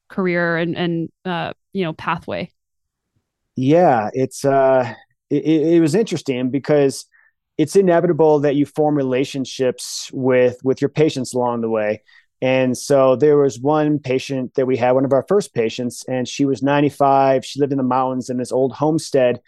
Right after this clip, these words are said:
Speaker 2: that her father had built, and she had lived there ever since she was a little girl. And it was just, it was fascinating to, to sit with her and recount stories of what Boulder used to be like in the
Speaker 1: Hmm.
Speaker 2: twenties, thirties, forties. And it was just, it was fascinating. And just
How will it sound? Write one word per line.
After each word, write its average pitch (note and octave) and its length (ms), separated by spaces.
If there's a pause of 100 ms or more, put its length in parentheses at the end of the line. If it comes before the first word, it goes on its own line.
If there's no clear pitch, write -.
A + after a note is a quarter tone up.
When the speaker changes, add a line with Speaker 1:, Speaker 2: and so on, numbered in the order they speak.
(300)
Speaker 2:
that C3 220
her C3 100
father D3+ 380
had B2 140
built, A#2+ 280
and B2 120
she - 180
had C#3+ 80
lived C3 200
there C3 160
ever B2+ 200
since B2+ 320
she C3 260
was B2 600
a - 40
little B2+ 180
girl. C#3+ 380 (760)
And C#3 180
it C#3 60
was C3+ 120
just, D#3 300
it D#3 100
was C#3 160
fascinating C#3+ 840 (140)
to, C3+ 380
to B2 120
sit E3+ 260
with D#3+ 180
her D3 380
and B2+ 300
recount C#3+ 400
stories C#3 460
of A#2+ 80
what B2+ 200
Boulder C3+ 520
used C3+ 240
to C3 80
be C#3 180
like C3 420
in B2+ 220
the B2 180
Speaker 1:
Hmm. G#3+ 100 (120)
Speaker 2:
twenties, C3 460
thirties, C3 360
forties. B2 480
And A#2+ 80
it A#2+ 40
was A#2 120
just, - 280
it C3+ 40
was A#2+ 120
fascinating. A2+ 640
And A2+ 80
just - 240